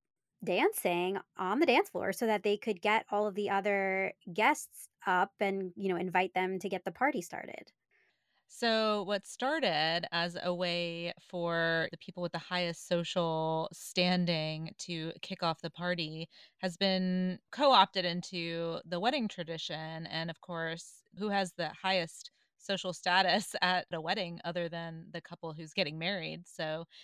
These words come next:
Speaker 2: they kick off the wedding reception dancing by having their first dance together before inviting all of their other family and friends to come join them on the dance floor.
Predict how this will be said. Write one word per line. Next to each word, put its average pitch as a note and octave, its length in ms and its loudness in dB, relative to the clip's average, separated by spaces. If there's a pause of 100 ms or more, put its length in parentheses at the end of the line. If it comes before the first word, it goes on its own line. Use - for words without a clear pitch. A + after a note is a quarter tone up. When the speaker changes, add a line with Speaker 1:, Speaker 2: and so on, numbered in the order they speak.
(180)
Speaker 2:
they F#3+ 140 4
kick - 280 -8
off F3+ 440 2
the E3 400 -4
wedding F3 300 2
reception F3 500 -4
dancing F#3+ 640 0
by F3+ 140 0
having E3+ 320 -6
their E3 200 -10
first E3 260 -12
dance E3+ 300 -8
together D#3 640 -2 (320)
before E3+ 300 -6
inviting E3 420 0
all D#3 180 -4
of D#3 120 -8
their E3 200 -6
other D3+ 440 -4 (340)
family D#3 240 -4
and E3+ 100 -4
friends F3 340 -4
to G3+ 100 -10
come G#3 200 -4
join A3+ 220 -2
them B3 80 0
on B3+ 80 0
the C4 80 -4
dance D#4 240 -4
floor. - 300 -8